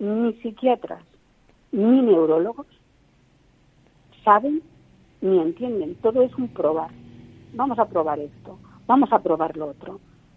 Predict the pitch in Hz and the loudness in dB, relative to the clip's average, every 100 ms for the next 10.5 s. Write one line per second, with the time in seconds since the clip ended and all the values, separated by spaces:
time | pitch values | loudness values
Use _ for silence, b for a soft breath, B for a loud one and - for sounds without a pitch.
0 | _ 220 196 185 180 226 240 226 202 196 | _ -10 2 4 6 6 4 2 2 -2
1 | 208 233 226 202 190 196 202 208 220 196 | -2 -6 -8 -2 -4 -2 -2 -2 -4 -8
2 | 165 160 - 180 - 208 220 220 208 185 | -6 -6 -8 -18 -6 -4 -4 -6 -6 -8
3 | 185 185 - - 202 214 220 202 175 - | -8 -14 -14 -4 -2 -2 -4 -4 -8 -8
4 | b b b - - 127 156 143 139 127 | b b b -18 -14 -14 -12 -10 -10 -6
5 | 151 147 147 143 143 165 147 185 214 220 | -4 -2 -2 -2 -4 -4 0 4 2 2
6 | - 262 b b _ 196 170 170 160 - | -2 -4 b b _ -4 0 0 -2 -4
7 | 202 208 175 202 247 269 - - 185 190 | -4 -4 -4 0 0 -2 -6 -8 -8 -8
8 | 254 - _ _ _ _ - - - 160 | -8 -16 _ _ _ _ -20 -14 -4 0
9 | 156 180 214 226 190 160 151 147 143 139 | 0 2 2 4 4 2 0 -4 -4 -6
10 | - 160 220 240 | -8 -10 -10 -14